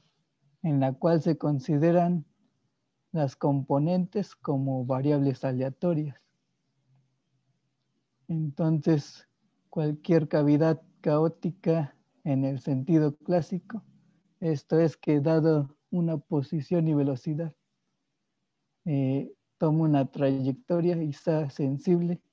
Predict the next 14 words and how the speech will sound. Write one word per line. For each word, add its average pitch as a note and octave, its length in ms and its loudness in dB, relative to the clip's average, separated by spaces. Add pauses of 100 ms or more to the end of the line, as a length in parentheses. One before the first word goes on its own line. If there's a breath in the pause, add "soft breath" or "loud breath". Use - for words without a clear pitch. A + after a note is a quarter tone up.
(380)
a C#3 100 -2
las B2+ 240 -4
condiciones C3+ 720 -2
iniciales. E3+ 540 -4 (1500)
Entonces D3+ 760 0
da D#3 140 2
una D3 260 2
di-, D3 320 -2
dinámica D3+ 640 0
caótica E3+ 800 -6 (760)
que D3+ 160 -4
se C#3+ 100 -4
estudia D#3+ 400 -2
menta-, C#3 800 -4